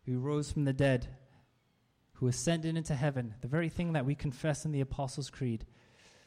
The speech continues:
God's word has the power to fill us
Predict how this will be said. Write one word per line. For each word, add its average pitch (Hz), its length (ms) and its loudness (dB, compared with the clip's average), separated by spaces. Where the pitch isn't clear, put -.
God's 151 360 -4
word 156 300 2
has 139 260 -2
the 139 140 -4
power 135 420 2
to 135 160 -6
fill 139 380 -2
us 113 400 -4